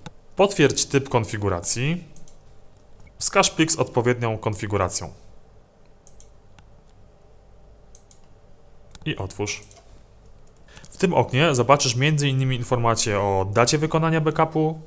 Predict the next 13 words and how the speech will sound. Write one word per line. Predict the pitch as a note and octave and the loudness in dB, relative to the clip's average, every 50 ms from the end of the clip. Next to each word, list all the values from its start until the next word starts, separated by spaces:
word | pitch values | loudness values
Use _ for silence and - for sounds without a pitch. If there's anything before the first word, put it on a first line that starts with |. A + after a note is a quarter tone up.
| - G#2+ | -10 -4
modelu | G#2+ G#2+ A2 B2 C3 C3+ C3+ A2+ | -4 0 4 4 6 6 4 2
i | A#2+ | 0
numerze | A2 G#2 G#2 G2+ G#2 A#2+ A#2+ | -4 -2 -2 0 0 0 0
seryjnym | - C3 A#2 A2+ A2+ A2+ A2+ - | 2 2 2 2 0 -2 -4 -4
urządzenia, | A2 G#2 G#2+ G2+ F#2+ F#2+ G2+ B2 D3+ D#3+ | -4 -4 -4 -2 -2 -2 -2 -2 -2 -4
którego | - - D#3+ D3+ C3 B2+ | -4 -2 0 2 2 2
dotyczy | A2 A2 - - G#2+ - G#2 | 2 0 -2 -2 -4 -4 -2
kopia. | - G#2+ F#2+ - E2+ D#2+ - - - - - - | -2 -2 -2 -2 -8 -10 -10 -16 -20 -20 -12 -6
Wyświetla | C#3+ E3 - G3 F#3 F3+ E3 | -2 0 4 4 4 4 2
się | D3 - C#3 | 0 0 -2
też | A#2+ B2+ A2+ - | 0 0 -2 -2
opis | - A#2 - - G#2+ - | -4 -6 -6 -4 -4 -4
pliku. | - - G2+ G2 - - | -4 -6 -8 -8 -10 -16